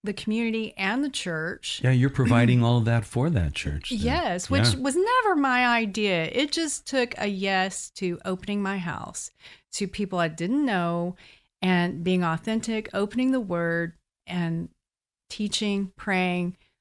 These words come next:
Speaker 1: learning how to walk together.
Speaker 2: Yeah.
Speaker 1: That's how it began.
Speaker 2: Yeah.
Speaker 1: And it has continued since. That was twenty sixteen. It has continued. The Lord has continued to show me what it looks like now. She Lives Fearless is now an official five oh one C three.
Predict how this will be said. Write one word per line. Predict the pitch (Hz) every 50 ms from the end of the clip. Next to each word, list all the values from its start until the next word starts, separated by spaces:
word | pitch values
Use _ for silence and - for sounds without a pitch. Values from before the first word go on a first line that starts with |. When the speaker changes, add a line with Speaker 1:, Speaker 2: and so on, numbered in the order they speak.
| _ _ -
Speaker 1:
learning | 185 190 196 202 208 208
how | 196 196 190
to | 180
walk | 175 175 180 170 - - -
together. | - - 180 175 165 170 165 165 170 175
Speaker 2:
Yeah. | 185 214 -
Speaker 1:
That's | 226 240 247 233 240 -
how | - 202 175 165
it | - - -
began. | 180 170 165 135 127 143 - - - 185 -
Speaker 2:
Yeah. | - 104 101 95 87 85 85 _ _ _ -
Speaker 1:
And | - 190 185 185 185
it | 196 -
has | 190 202 190 190
continued | - - 220 214 208 - - 214 240 233 233 233 220 202 190 190 185 175
since. | - - - 220 208 208 208
That | - 208 196
was | - - 180 -
twenty | - - 220 208 202 208 202
sixteen. | - - - 196 185 - - - 196 185 185 180
It | 175 175
has | 180 190 190 -
continued. | - - 196 190 185 - 220 220 214 202 196 190 185
The |
Lord | 175 175 185 190 185 175
has | 175 -
continued | - 185 185 - - 208 202 196 196 185 180
to | - - 170 160 160 - _ - _ _ _ _ _ _ _
show | - - - - - - 208 190 185
me | 185 180 175
what | 165 175 175
it | 165 - -
looks | 180 170 165 -
like | - 185 175 170 -
now. | 185 175 175 170 170 165 165 160
She | 160 - - 226 226
Lives | 214 190 180 -
Fearless | - - 214 208 208 208 208 202 190 -
is | 202 175 170
now | 190 180 180 196 202
an | 202 185
official | 185 185 - 185 185 175 - - 180 175 170 170 170 170
five | - - - 165 165
oh | 156
one | 160 165 165 170 165
C | - 175 170
three. | 165 - - 202 196 196 190 185 190 190 196 190